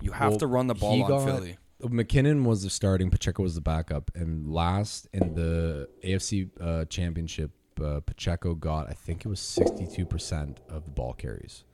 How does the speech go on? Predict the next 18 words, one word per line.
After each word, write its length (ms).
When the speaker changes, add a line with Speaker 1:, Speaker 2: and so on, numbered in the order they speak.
Speaker 2:
So 140
he's, 320
in 140
this 180
game, 160
he's 100
gonna 140
get 100
about, 280
I'd 160
say 100
sixty-nine, 580
seventy 280
percent. 340
Speaker 1:
Yeah. 160
Speaker 2:
McKinnon's 540
not 320
unbelievable. 600